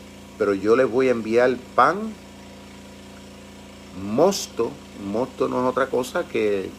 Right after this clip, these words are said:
el vino. Vino, eh, déjame decirte, y el vino que te pone happy, porque mosto <laughs> es el vino que te pone alegre.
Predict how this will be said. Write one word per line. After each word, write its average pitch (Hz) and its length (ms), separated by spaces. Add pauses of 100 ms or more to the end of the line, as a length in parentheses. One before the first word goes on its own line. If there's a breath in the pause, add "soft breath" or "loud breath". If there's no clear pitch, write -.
(140)
el 95 120
vino. 139 360 (1500)
Vino, 127 340 (160)
eh, 104 160
déjame 107 280
decirte, 120 380
y 113 100
el 101 100
vino 107 340
que 107 80
te 101 140
pone 113 340
happy, 127 360
porque 104 340
mosto 110 600 (160)
<laughs> - 140
es 165 920 (340 loud breath)
el 123 220
vino 139 280
que 123 100
te 113 140
pone 123 320 (100)
alegre. 131 640